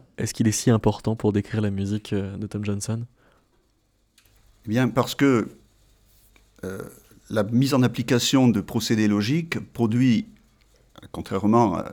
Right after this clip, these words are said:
Speaker 2: apparemment à, à ce que Tom v-, vient de dire, mais, euh, ce n'est qu'une apparence, co-, produit de la répétition et notamment le fait que, euh, des formes, euh, des motifs, euh, se reproduisent à différents niveaux de la structure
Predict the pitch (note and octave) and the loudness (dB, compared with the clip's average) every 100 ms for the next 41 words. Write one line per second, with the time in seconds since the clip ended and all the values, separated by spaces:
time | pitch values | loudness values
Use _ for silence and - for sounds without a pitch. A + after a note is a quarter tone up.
0 | - G2+ G#2 G2+ G#2+ A2+ F#2+ - G2 - | -10 -6 0 2 4 2 0 -6 -8 -8
1 | - G#2 A2+ G#2+ F#2 F#2+ F#2 - - G2+ | -8 -2 0 0 -4 -12 -16 -16 -6 -4
2 | G2+ G#2+ B2+ G2+ G2 - - - - - | -2 0 0 2 0 -4 -14 -20 -20 -20
3 | - _ E2+ E2 - G#2+ G#2+ G2+ F#2 A2+ | -20 _ -10 -8 -2 -2 0 -2 0 2
4 | D3+ - B2+ A#2+ - - B2 B2+ C#3 F#2 | 2 0 -2 -2 -4 -2 0 0 -2 -4
5 | F#2 A2 B2+ A#2+ A2+ A#2 A2 A2 - D3+ | -2 4 6 4 2 -2 -2 -2 2 4
6 | G3+ A3 - - _ - A#2+ B2+ B2+ B2+ | 2 -2 -14 -20 _ 0 4 4 6 6
7 | C3+ F3 G3+ F3+ B2+ B2+ E3+ D#3+ C#3 B2 | 6 6 4 4 4 2 0 2 4 4
8 | G#2 - - - - G#2+ G#2+ C3 - E3 | 2 -4 -20 -12 -4 -2 2 0 6 6
9 | F#3+ G3 G#3 G#3 - - - G#2+ A2+ A2+ | 6 2 0 -2 -14 -20 -6 0 4 4
10 | A2 B2 A#2 A#2 A2 A#2+ B2+ A3+ G#3+ - | 4 6 6 6 6 4 2 -2 -2 -8
11 | _ _ _ _ G#2 G#2 G2+ - C#3 C3 | _ _ _ _ -2 0 0 4 6 6
12 | B2+ C3+ F3+ E3 B2+ C#3 D#3+ C3+ C#3+ F3 | 6 6 6 6 6 6 6 8 8 8
13 | D#3+ F3+ C3 B2 - C3 - A2+ A2+ | 6 6 6 4 0 -6 -2 -2 -4